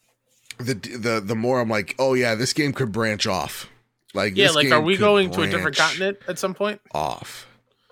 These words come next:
Speaker 1: Who knows? Maybe that's the D L C.
Speaker 2: Yeah.
Speaker 1: Maybe, maybe we go to Alaska, you know?
Speaker 2: Yeah.
Speaker 1: Nothing's up there. But, you know, maybe we go to Edmonton.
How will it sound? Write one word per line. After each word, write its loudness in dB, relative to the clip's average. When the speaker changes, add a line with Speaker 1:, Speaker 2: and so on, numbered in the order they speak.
Speaker 1:
Who -6
knows? -2
Maybe -6
that's -4
the -8
D -6
L -4
C. -6
Speaker 2:
Yeah. -6
Speaker 1:
Maybe, -2
maybe -4
we -6
go -4
to -2
Alaska, -4
you -6
know? -4
Speaker 2:
Yeah. -20
Speaker 1:
Nothing's -12
up -16
there. -12
But, -4
you 2
know, 2
maybe -2
we -2
go 2
to -2
Edmonton. -6